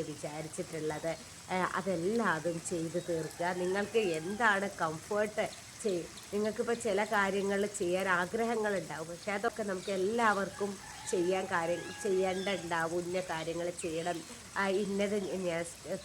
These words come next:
തുടങ്ങണം, അങ്ങനെ എല്ലാ കാര്യങ്ങളും ഉണ്ടാവും. പക്ഷേ ചില കാര്യങ്ങളെ കൊണ്ട് നമുക്കത് ചെയ്യാൻ പറ്റാറില്ല. അപ്പോൾ ഈ വർഷം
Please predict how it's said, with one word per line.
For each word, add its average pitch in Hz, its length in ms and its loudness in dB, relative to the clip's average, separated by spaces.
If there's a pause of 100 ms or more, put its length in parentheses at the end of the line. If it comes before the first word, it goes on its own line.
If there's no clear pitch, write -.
(140)
തുടങ്ങണം, 175 720 2
അങ്ങനെ 294 220 0 (100)
എല്ലാ 302 260 4 (100)
കാര്യങ്ങളും 180 440 4
ഉണ്ടാവും. 156 240 -6 (260)
പക്ഷേ 269 200 4 (120)
ചില 247 180 4
കാര്യങ്ങളെ 214 640 4 (100)
കൊണ്ട് 208 200 0
നമുക്കത് 185 460 -2 (160)
ചെയ്യാൻ 202 360 4
പറ്റാറില്ല. 185 580 0 (380)
അപ്പോൾ 202 200 0 (200)
ഈ 320 60 8 (140)
വർഷം 190 420 -2